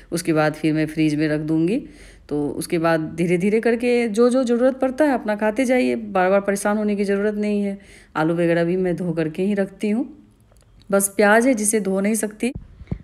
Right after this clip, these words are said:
अब मैं जाऊँगी शावर लेने, शावर लेकर के मैं आ चुकी हूँ यहाँ। अपना ब्रेकफास्ट बनाने के लिए।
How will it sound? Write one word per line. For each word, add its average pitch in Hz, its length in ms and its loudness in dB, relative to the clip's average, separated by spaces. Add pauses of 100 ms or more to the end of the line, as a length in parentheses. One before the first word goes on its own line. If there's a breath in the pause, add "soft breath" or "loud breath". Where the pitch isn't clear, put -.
(140)
अब 202 100 2
मैं 220 120 0
जाऊँगी 190 400 0
शावर 185 380 -2
लेने, 240 300 0
शावर 180 360 0
लेकर 180 300 -2
के 226 140 -4
मैं 190 180 -2
आ 147 160 -4
चुकी 196 340 -8
हूँ 220 200 -4
यहाँ। 226 360 -4 (460 loud breath)
अपना 156 240 -4
ब्रेकफास्ट 170 500 -2
बनाने 185 320 0
के 208 180 -4
लिए। 247 360 -4